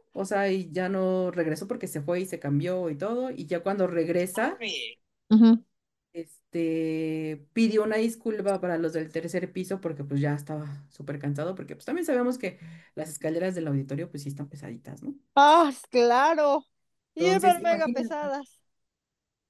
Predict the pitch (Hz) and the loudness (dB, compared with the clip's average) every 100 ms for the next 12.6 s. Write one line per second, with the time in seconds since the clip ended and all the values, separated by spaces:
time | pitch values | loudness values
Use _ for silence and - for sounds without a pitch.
0 | _ - 220 208 208 226 220 _ _ _ | _ -10 -4 2 4 4 0 _ _ _
1 | 247 277 294 302 226 214 214 208 196 - | 2 4 4 4 2 0 0 -2 -2 -4
2 | 208 220 247 254 240 233 226 214 196 247 | -2 0 0 0 -2 -2 -2 -2 -6 -4
3 | 247 254 247 233 277 269 269 262 262 285 | -2 -2 -2 -4 -2 0 0 -2 0 2
4 | 269 233 - 233 - 190 190 151 170 208 | 2 -2 -8 -8 -6 -8 -6 -8 -4 -4
5 | 254 208 214 185 208 - 214 202 202 175 | -4 -6 -4 -4 -4 -8 -10 -8 -8 -6
6 | 185 180 143 156 160 143 131 139 151 165 | -6 -6 -6 -6 -6 -4 -4 -4 -4 -6
7 | 160 151 147 147 - _ _ _ _ _ | -6 -4 -4 -4 -10 _ _ _ _ _
8 | _ _ 240 233 233 226 247 254 262 247 | _ _ -4 0 -2 -2 -2 0 2 0
9 | 240 202 202 220 226 240 240 247 226 208 | 0 0 2 2 0 0 0 0 0 -2
10 | 202 196 202 220 254 233 214 190 180 165 | 0 2 4 4 4 2 0 -4 -6 -6
11 | 202 - 190 214 226 285 262 247 254 226 | -8 -8 -4 -4 -4 -8 -8 -8 -8 -12
12 | 226 240 240 240 226 | -10 -8 -6 -6 -8